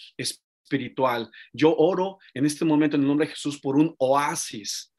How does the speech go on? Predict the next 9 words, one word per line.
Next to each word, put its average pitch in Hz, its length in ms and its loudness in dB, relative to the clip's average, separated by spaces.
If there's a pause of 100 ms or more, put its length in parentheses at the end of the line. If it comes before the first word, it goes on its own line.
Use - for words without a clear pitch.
(240)
a 135 100 4
la 135 180 2
vida 175 540 -4 (600)
de 123 180 -4
mis 135 220 -2
hermanos 143 500 0
y 143 60 2
mis 139 160 0
hermanas 127 520 -6